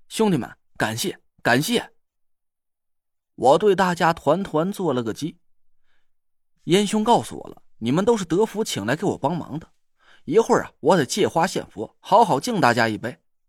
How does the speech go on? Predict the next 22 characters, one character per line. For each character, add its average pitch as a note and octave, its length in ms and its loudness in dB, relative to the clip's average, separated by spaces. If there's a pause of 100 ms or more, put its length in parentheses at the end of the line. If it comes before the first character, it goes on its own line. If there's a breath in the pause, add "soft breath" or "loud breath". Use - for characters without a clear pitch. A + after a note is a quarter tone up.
(920)
几 C#3+ 220 -2
个 D#3 140 2
人 B2 180 2
赶 C#3 220 4
紧 G#2 180 -6
客 G#3 240 0
气 A#2 140 -6
了 E2+ 100 -14
几 - 160 -18
句， - 260 -20 (240)
说 B3 320 -2
是 F#3+ 140 -4
也 A#2 100 0
没 F3+ 200 -2
能 G#3+ 180 -4
帮 G#3+ 220 2
上 D#3 120 -2
忙， B2 220 -2
挺 - 200 -14
惭 - 260 -12
愧 - 260 -10
的。 - 120 -20